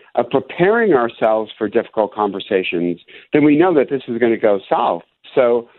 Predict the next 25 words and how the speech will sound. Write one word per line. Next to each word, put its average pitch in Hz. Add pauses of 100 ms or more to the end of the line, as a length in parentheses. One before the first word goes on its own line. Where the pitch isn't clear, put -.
(100)
we 208
think 131
the 110
hard 151
work 131
we 120
need 120
to 110
do 123
before 127
you 120
ever 127
open 127
your 110
mouth 147 (120)
and 107
talk 120
about 101 (300)
mask 120
wearing 117
or 101
vac-, 107
vaccinations 113
or 98
race 113